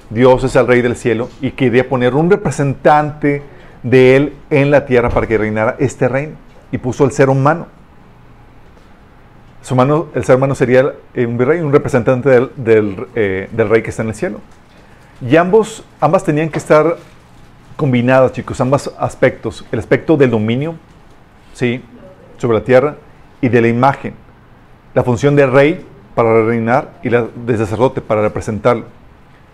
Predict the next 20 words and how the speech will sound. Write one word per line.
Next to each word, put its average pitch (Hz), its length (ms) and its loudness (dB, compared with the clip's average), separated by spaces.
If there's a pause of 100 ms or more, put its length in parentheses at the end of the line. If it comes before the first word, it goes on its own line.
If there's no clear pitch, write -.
(480)
Porque 147 200 2
si 147 80 0
fuera 202 180 4
solamente 190 540 2
que 151 120 2
Dios 139 160 0
te 165 120 2
diera 143 220 4
la 143 120 4
imagen 117 460 -2
de 101 180 2
él, 110 160 -6 (1300)
sería 127 280 2
para 147 140 2
representarlo 127 680 0 (280)
en 117 200 -4
qué 151 340 -4 (680)
o - 60 -12
sobre 113 260 -4
qué. 170 200 -12